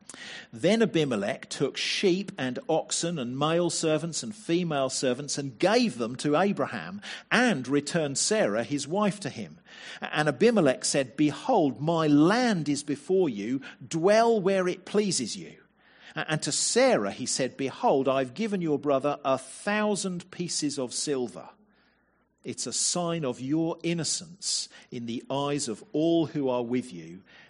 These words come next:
and before everyone, you are vindicated. Isn't that amazing? So, so not only is his wife given back to Abraham, but he's given cattle and servants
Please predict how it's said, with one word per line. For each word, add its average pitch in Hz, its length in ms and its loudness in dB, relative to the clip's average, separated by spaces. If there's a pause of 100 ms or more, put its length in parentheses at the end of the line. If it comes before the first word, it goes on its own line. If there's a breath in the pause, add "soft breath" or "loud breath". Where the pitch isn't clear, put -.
and 117 180 -6
before 147 520 -2
everyone, 101 680 -6 (280 soft breath)
you 113 280 -6
are 104 220 -6
vindicated. - 1000 -14 (100)
Isn't 143 180 -10
that 196 120 -8
amazing? 202 440 -6 (1080)
So, - 180 0
so 175 180 2
not 196 260 4
only 196 380 4
is 170 100 2
his 127 220 -4
wife 165 500 4
given 156 320 2
back 190 360 4
to 160 180 4
Abraham, 117 560 0 (220 loud breath)
but 170 120 4
he's 151 160 0
given 123 300 0
cattle 202 500 2
and 113 200 -4
servants 196 600 6